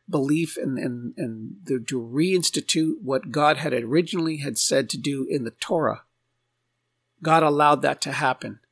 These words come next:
And this was less,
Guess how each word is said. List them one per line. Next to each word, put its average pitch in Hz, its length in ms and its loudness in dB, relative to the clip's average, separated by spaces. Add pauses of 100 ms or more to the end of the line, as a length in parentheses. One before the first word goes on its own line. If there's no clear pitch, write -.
(920)
And 139 160 -4
this 151 200 -2
was 147 440 0
less, 151 640 2